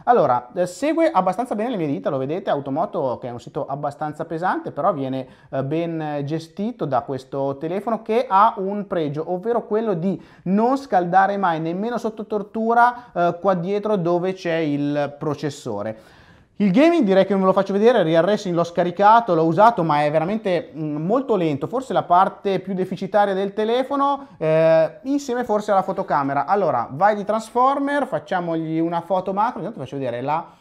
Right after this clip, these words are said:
eh, velocità di messa a fuoco tra lontano e vicino è abbastanza buona, diciamo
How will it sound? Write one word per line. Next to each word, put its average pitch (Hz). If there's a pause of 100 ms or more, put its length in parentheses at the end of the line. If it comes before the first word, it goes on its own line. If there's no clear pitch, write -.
(140)
eh, 139
velocità 160
di 165
messa 175
a 180
fuoco 196
tra 147
lontano 147
e 151
vicino 170
è 139
abbastanza 143
buona, 143
diciamo 147